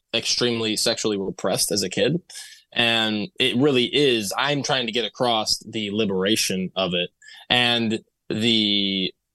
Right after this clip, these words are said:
uh, the, a-, as silly as, as,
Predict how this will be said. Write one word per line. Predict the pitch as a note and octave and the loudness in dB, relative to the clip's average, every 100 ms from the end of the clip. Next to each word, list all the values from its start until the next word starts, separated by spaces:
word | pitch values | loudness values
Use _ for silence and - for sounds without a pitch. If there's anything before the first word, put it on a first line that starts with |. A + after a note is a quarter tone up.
| _ _ _ - | _ _ _ -18
uh, | - - - - - - - - | -14 -12 -10 -8 -6 -6 -6 0
the, | B2 A#2 - | 4 4 4
a-, | C#3 C#3+ | 2 2
as | D#3 D3 - | 2 4 4
silly | - D#3+ D3+ C#3 | 6 6 6 4
as, | B2 A#2+ A2 - | 4 4 4 2
as, | B2 A#2 A2 - | 2 2 2 0